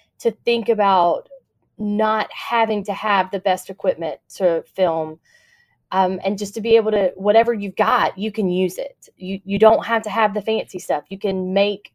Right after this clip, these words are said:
really neat videos, really cool projects with just a phone and maybe a microphone, maybe just your phone's microphone. So I think a lot of that'll stick around, and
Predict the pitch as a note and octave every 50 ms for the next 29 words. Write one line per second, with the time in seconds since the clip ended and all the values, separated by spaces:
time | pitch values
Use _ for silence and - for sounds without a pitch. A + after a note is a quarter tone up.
0 | _ _ - F#3+ F#3 F#3+ G#3 A#3 A#3+ A#3 A#3 A3 G3+ G3+ G#3 G#3 G#3 F3+ F3 G#3
1 | G#3 F#3+ G3 F#3 F3+ F3+ F3 F3 F3+ F#3 A3 A#3 A3 G#3 G3+ - G3+ F#3 - -
2 | G#3 F#3+ F#3+ F#3 F#3+ F#3 F3+ F3 - - - - - _ _ _ _ _ _ _
3 | _ - G#3 G#3+ G#3 C4 C4+ - A#3+ - - A#3+ B3 C#4 A#3+ D#3 C3+ C#3+ D3 -
4 | _ _ _ _ _ _ _ - - G3 G#3 G#3 G#3 G#3+ G#3 G3 - F3 F#3 G#3+
5 | A#3+ B3+ C4 B3+ A#3+ A#3 A#3+ B3 A#3+ B3 G#3 B3 A#3+ A#3+ A#3+ B3 A#3+ G#3 - _
6 | _ _ - E3+ E3+ F3+ G3+ A#3+ A3+ G3 A#3+ A3+ - - B3+ - - B3+ C#4 C#4
7 | A#3+ - F3+ D3+ D#3 - C#3 D#3 - D3 C#3+ C#3+ D#3+ - - - G3 F#3 F#3 F#3
8 | F#3 F3+ - G3 F#3+ - - C4 B3+ A#3 A3 G3+ G3 F3 G#3 G#3 G3+ F#3+ F#3+ G3+
9 | F#3+ - - G3 - G#3 G3+ F#3+ F#3 F#3+ F#3+ F#3+ F#3 F3+ F3+